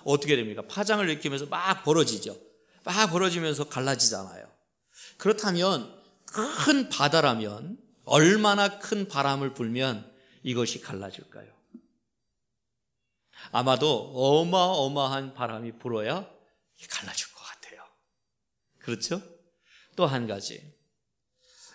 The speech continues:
마른 땅이 되었다 얘기하죠. 마른 땅이 되었다. 그래요. 어떻게, 어떻게 해서든지, 그래, 하나님이 기적을 베푸셔서, 그래요, 바다를 가르셨다고 보자고요. 가르셨다고 봐요.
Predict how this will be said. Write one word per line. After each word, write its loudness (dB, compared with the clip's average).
마른 8
땅이 6
되었다 -2
얘기하죠. -6
마른 -6
땅이 -4
되었다. -16
그래요. 4
어떻게, 2
어떻게 4
해서든지, 2
그래, 0
하나님이 0
기적을 0
베푸셔서, 2
그래요, 0
바다를 4
가르셨다고 2
보자고요. -6
가르셨다고 -8
봐요. -20